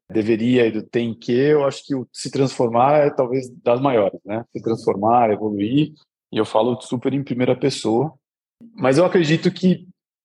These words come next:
de alguma forma, a gente tem, né? Acho que talvez parte do nosso, do sistema operacional que a gente opere hoje tem essa coisa da, da evolução, do impacto,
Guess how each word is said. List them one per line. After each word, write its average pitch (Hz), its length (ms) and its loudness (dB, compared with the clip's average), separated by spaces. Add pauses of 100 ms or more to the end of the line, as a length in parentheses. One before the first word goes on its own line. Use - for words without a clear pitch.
(140)
de 123 80 0
alguma 147 300 4
forma, 165 320 2
a 156 40 2
gente - 380 -6
tem, 156 400 0
né? 127 200 -2
Acho 131 180 -2
que - 60 -20
talvez 143 260 0
parte 160 360 -2
do 135 140 -12
nosso, 123 420 -6
do 123 140 -8
sistema 135 480 0
operacional 113 720 2
que 113 100 0
a 107 40 0
gente 110 220 -8
opere 110 380 2
hoje 135 260 2
tem 160 220 2
essa 120 220 -2
coisa 110 400 -2
da, 107 180 2
da 113 140 -2
evolução, 110 800 -2
do 107 120 -10
impacto, 110 720 0